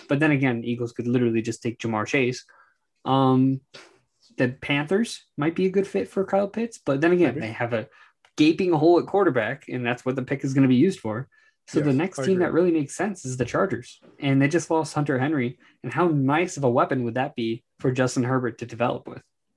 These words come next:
Speaker 2: Man, if Kyle Pitts and Justin Herbert together, ooh, ooh wee.
Speaker 1: Would you
Speaker 2: Ooh.
Speaker 1: call him a top ten tight end, Kyle Pitts? Like, tenth, if he landed with the Chargers.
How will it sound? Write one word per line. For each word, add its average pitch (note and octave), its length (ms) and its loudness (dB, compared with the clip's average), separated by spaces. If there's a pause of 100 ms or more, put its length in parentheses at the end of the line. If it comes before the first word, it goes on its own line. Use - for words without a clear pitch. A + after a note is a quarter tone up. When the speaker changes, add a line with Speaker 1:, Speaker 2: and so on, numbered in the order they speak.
(160)
Speaker 2:
Man, D#3+ 340 2
if D3 120 -4
Kyle D3+ 220 2
Pitts D3+ 240 4
and D#3+ 80 -12
Justin D3 280 0
Herbert D#3 320 2
together, E3 440 0 (100)
ooh, D#4+ 360 4 (880)
ooh C4+ 180 2
wee. E3+ 340 0 (460)
Speaker 1:
Would D3+ 260 4
you G#3 60 2
Speaker 2:
Ooh. - 40 -6
Speaker 1:
call G3 220 2
him G3 60 0
a F#3+ 40 -2
top F#3 240 -4
ten F#3 300 -2 (340)
tight F3 160 -2
end, F#3+ 220 -2 (200)
Kyle D#3 180 2
Pitts? F3 360 -2
Like, B2+ 200 -6
tenth, A#2+ 360 -6 (1120)
if D3 120 -4
he D#3+ 80 6
landed D3+ 320 2
with C3+ 80 2
the C3 60 -4
Chargers. A2+ 440 -4